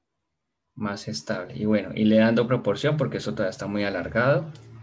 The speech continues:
Y luego cuando ya tengan la, la, digamos como la estructura base de la cabeza bien hecha, pues entonces por añadidura, ya le hemos hecho, puedo comenzar a colocar, pues, las partes de la cara, así la nariz,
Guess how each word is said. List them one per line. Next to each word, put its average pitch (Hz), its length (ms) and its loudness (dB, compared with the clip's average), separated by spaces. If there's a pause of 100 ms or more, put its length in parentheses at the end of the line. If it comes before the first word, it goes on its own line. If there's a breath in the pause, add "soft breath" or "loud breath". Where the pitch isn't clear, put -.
(2000)
Y - 140 -2
luego 135 260 6
cuando 143 180 4
ya 110 160 4
tengan 123 300 2
la, 127 240 2
la, 104 340 0
digamos 101 380 -4
como 127 160 0
la 120 80 2
estructura 110 480 -2
base 120 300 0
de 123 80 0
la 117 180 -2
cabeza 107 420 -2
bien 110 220 0
hecha, 135 280 -4
pues 110 220 -4
entonces 104 460 -6
por 110 260 0
añadidura, 110 800 0 (580)
ya 92 140 -10
le 92 60 -10
hemos 107 260 -4
hecho, 104 380 -8 (720)
puedo 104 200 -2
comenzar 120 680 -6 (400)
a 107 140 -8
colocar, 87 680 -10 (380)
pues, 101 120 -10
las 95 120 -10
partes 92 300 -10
de 95 80 -6
la 98 160 -8
cara, 139 200 0
así - 180 -6
la 101 120 -10
nariz, 131 640 -2